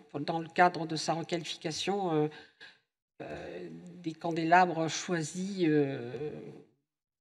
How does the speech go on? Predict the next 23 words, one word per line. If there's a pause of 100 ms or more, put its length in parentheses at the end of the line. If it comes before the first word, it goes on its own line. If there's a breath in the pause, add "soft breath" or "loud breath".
(140)
de
meilleure
qualité,
paraît-il,
enfin,
qui
est
qualité
visuelle.
Donc,
euh,
après,
c'est
le
choix
exclusif
de
la
commune,
hein, (180)
qui
le
finance.